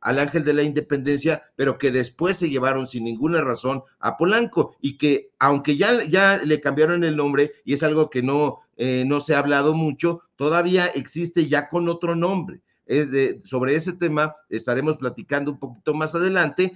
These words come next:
pero sí existe todavía el dueño también, eh, le hemos estado siguiendo la pista. Entonces, sobre ese tipo de cosas no están trabajando en los medios de comunicación corporativos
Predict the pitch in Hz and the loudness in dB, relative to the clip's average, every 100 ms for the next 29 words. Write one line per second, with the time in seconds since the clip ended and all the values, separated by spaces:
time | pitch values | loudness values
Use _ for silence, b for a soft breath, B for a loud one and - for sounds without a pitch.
0 | b - 151 143 143 - - 175 202 202 | b 4 6 6 4 2 -6 -2 -2 -2
1 | 160 156 143 143 131 123 139 147 143 - | -8 -8 -8 -6 -4 0 0 -2 -4 -6
2 | 117 113 143 175 196 170 - 113 117 139 | -4 0 2 2 2 -2 -4 -8 -2 -2
3 | 143 139 _ 95 117 117 120 135 143 147 | -2 -6 _ -2 0 0 0 0 0 -2
4 | 123 120 135 131 117 123 127 131 131 - | -6 -4 -4 -4 -4 -4 -2 0 0 -2
5 | 139 - 156 147 B 117 117 160 175 175 | -4 -2 -2 -2 B -6 -4 -2 0 0
6 | 180 214 214 202 - 190 160 139 143 156 | 2 0 -2 -8 -4 -2 -2 0 0 0
7 | 156 _ - 139 170 170 165 160 143 139 | -4 _ -6 0 0 0 -2 0 0 -2
8 | 165 165 160 127 110 104 123 127 113 113 | 0 0 0 -2 -4 -4 -4 -4 -4 -8
9 | 104 104 98 104 117 107 131 127 120 123 | -10 -10 -8 -8 -8 -8 -8 -4 -4 -2
10 | 139 139 | -6 -6